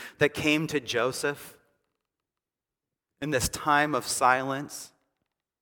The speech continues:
this message that came forth from this angel was significant.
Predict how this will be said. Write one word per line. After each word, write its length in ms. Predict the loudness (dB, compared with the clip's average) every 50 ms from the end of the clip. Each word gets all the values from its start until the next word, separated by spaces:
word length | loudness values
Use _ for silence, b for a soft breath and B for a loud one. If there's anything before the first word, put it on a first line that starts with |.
| _ _ _ _ _ _ _ _ _ _ _ _ _ _ -2
this 200 | -2 0 0 0
message 480 | 2 6 6 6 6 6 0 -2 0 2
that 160 | 2 2 2
came 300 | 0 -4 -4 -4 -4 -6
forth 480 | -6 -4 0 4 6 6 6 4 2 -2
from 160 | -4 -4 -2
this 200 | -4 -6 -6 -8 -6
angel 640 | -6 -4 -4 -4 -6 -8 -10 -10 -12 -12 -12 -16 _ _ _ _ _ _ _ _ _ _ _ _ _ _ _ _ _ _ _ _ _ _ _ _ _ _ _ _
was 120 | _ -10
significant. 680 | -10 -8 -8 -10 -12 -14 -18 -18 -20 -20 -20 -20 -20 _